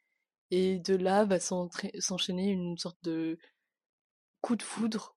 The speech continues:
où en fait, ils vont tomber amoureux l'un de l'autre. Et très rapidement, ils voient que la problématique, c'est Cléo qui va bientôt devoir partir à cause de son visa. Et ils décident alors de se marier,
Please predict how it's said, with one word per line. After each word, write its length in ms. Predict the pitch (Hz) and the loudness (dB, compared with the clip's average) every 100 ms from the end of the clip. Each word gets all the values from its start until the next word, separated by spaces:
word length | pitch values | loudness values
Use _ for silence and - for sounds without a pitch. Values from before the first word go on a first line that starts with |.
| - | -6
où 100 | 180 | -2
en 80 | 180 | 0
fait, 340 | 208 202 - | 2 0 0
ils 120 | 185 | -6
vont 720 | 165 175 175 175 175 170 185 - _ _ _ _ _ _ _ | -4 -4 -2 -2 -4 -4 -8 -16 _ _ _ _ _ _ _
tomber 420 | 185 196 190 202 | -2 2 4 6
amoureux 380 | 196 190 185 202 | 6 4 4 4
l'un 200 | 196 185 | 4 0
de 100 | 170 | 4
l'autre. 360 | 190 240 - - | 6 6 2 -6
Et 100 | 180 | -6
très 200 | 175 196 | -4 -2
rapidement, 600 | 185 185 - 190 190 214 | 0 0 0 -2 0 2
ils 120 | 214 | 2
voient 240 | 180 190 196 | 2 2 2
que 180 | - 180 | 0 -2
la 140 | 170 | -2
problématique, 580 | - 175 175 170 208 196 | -6 -6 -6 -6 -8 -10
c'est 340 | - 170 165 170 | -6 -4 -4 -6
Cléo 300 | - 180 190 | -2 2 0
qui 140 | - | 0
va 100 | 170 | -4
bientôt 280 | 165 170 196 | -2 -4 -2
devoir 220 | 180 170 | -2 -2
partir 420 | 170 165 - 202 | -4 -6 -2 -2
à 60 | 175 | -2
cause 180 | 175 165 | -4 -6
de 60 | |
son 180 | 165 175 | -4 -6
visa. 380 | 165 165 170 208 - _ _ _ _ - | -8 -4 -2 -2 -6 _ _ _ _ -6
Et 280 | 180 185 185 | -2 -2 -2
ils 120 | 170 | -4
décident 460 | 185 180 - 202 196 | -4 -4 -4 0 2
alors 240 | 175 190 | 2 0
de 80 | 185 | -2
se 160 | - | -4
marier, 500 | 180 165 170 165 214 | -4 -4 -4 -2 -4